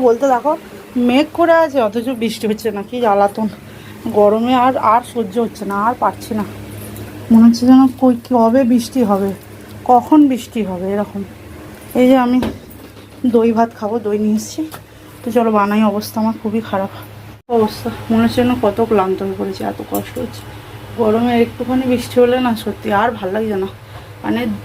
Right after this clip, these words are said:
কন্টিনিউ দু মাস এত গরম। আহ, কলকাতায় তো মাঝে সাঝে বৃষ্টি হচ্ছে, এখানে তো বৃষ্টির নামই নেই। একদিন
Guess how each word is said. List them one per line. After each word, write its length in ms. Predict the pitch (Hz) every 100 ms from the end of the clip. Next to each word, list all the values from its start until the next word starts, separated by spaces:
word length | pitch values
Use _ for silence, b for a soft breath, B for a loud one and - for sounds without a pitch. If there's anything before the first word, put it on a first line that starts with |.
| -
কন্টিনিউ 380 | 220 214 247 277 220
দু 60 | 214 214
মাস 160 | 240 240
এত 80 | 220 233 202
গরম। 220 | 202 202
আহ, 360 | 202 226 214 208 220
কলকাতায় 340 | 220 220 233
তো 40 | 254 262 233
মাঝে 160 | 220 233
সাঝে 160 | 247 226
বৃষ্টি 200 | 214 - 226
হচ্ছে, 160 | 220 214
এখানে 160 | 226 233
তো 40 | 226
বৃষ্টির 280 | 220 254 240
নামই 180 | 208 220 220
নেই। 80 | 196 B B B B 208
একদিন 220 | 202